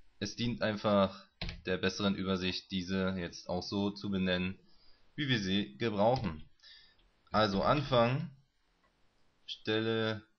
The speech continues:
der Playlist Videos gleich Instring und hier einfach Anfang, Playlist Count, Komma, Start, D L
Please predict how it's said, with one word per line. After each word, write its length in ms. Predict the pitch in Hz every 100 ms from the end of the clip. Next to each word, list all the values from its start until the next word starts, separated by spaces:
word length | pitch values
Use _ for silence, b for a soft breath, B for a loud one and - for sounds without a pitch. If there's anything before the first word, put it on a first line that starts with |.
| _ _ _ _ -
der 100 | 98
Playlist 760 | - 98 98 98 98 95 - -
Videos 1040 | - 92 90 101 104 98 95 92 92 - -
gleich 500 | 85 85 82 78 -
Instring 680 | 127 147 - 104 101 110 123 - _ _ _ _ _
und 220 | 110 120
hier 240 | 120 117
einfach 440 | 101 98 101 95 -
Anfang, 800 | 110 127 - 123 120 131 160 - _ _ _ _ -
Playlist 400 | 143 135 113 -
Count, 640 | 95 92 92 95 - - _ _ _ _ _ _ _ _ -
Komma, 440 | - 90 85 82
Start, 1000 | - - - - - 95 104 120 - - _ _ -
D 120 | 98
L 260 | - 98